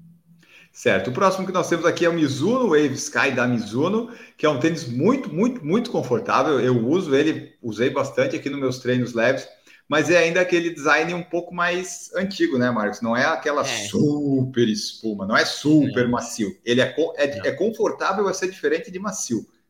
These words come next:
Speaker 1: né?
Speaker 2: Exatamente,
Speaker 1: Sim, sim.
Speaker 2: exatamente. Então é um tênis que,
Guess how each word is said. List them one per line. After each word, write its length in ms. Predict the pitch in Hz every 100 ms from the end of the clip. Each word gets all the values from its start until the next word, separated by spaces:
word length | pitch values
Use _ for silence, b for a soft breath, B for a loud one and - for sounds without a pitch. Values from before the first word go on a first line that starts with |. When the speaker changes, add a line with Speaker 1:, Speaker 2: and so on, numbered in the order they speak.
| _ -
Speaker 1:
né? 120 | 101
Speaker 2:
Exatamente, 680 | - 104 98 90 101 101 -
Speaker 1:
Sim, 80 | -
sim. 60 | 104
Speaker 2:
exatamente. 680 | 101 101 104 151 127 104 B B B B
Então 220 | 139 175
é 20 |
um 40 | 196
tênis 260 | 180 180
que, 320 | - 170 160